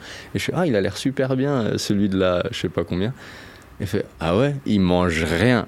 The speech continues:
Et les infirmières disent, « Il mange rien, il veut pas, il a balancé son plateau et tout. » Je fais, « Ah, <laughs> je me suis fait avoir quand même. » T'en as, ils peuvent vra-, ils sont malins, hein. T'en as, c'est vraiment, c'est vraiment compliqué.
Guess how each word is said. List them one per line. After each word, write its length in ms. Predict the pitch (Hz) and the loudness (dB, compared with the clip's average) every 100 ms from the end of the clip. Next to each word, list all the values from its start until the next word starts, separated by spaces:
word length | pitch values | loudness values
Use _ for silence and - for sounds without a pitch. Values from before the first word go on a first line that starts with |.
| - | 0
Et 160 | 113 | 2
les 260 | 101 110 113 | 4 6 6
infirmières 380 | 117 127 139 113 | 4 4 4 4
disent, « 180 | 117 120 | 4 2
Il 100 | 107 | 4
mange 360 | 101 92 87 90 | 4 4 4 2
rien, 280 | 107 131 113 | 2 2 2
il 140 | 120 95 | 2 2
veut 140 | 95 | 0
pas, 200 | 92 117 | 2 2
il 100 | 95 | 4
a 60 | 87 | 4
balancé 500 | 90 120 127 - 120 | 4 4 2 2 2
son 180 | 131 117 | 2 2
plateau 300 | 123 120 127 | 2 2 0
et 40 | |
tout. » 80 | 127 | 0
Je 60 | 113 | -2
fais, « 120 | - | -4
Ah, 60 | - - - - 427 392 | -4 -6 -4 -4 -4 0
<laughs> 0 | - - 302 247 | 0 0 -4 -2
je 40 | 131 | 0
me 60 | |
suis 140 | 120 127 | 0 2
fait 100 | 123 | 4
avoir 280 | 113 110 - | 6 4 2
quand 180 | 123 | 2
même. » 140 | 120 98 | 2 2
T'en 160 | 104 120 | 2 2
as, 80 | |
ils 80 | 127 | 2
peuvent 180 | - 85 | 0 2
vra-, 140 | 92 - | 2 2
ils 60 | |
sont 140 | - 98 | 0 2
malins, 460 | 117 143 110 107 | 4 4 2 0
hein. 20 | 147 - | -4 -2
T'en 140 | 101 | 0
as, 60 | 120 | 0
c'est 160 | - | 2
vraiment, 360 | 101 104 117 113 151 | 4 2 0 -2 -6
c'est 180 | - 104 | -8 -4
vraiment 200 | 98 110 | -2 -2
compliqué. 420 | 110 98 - - | -2 -4 -8 -10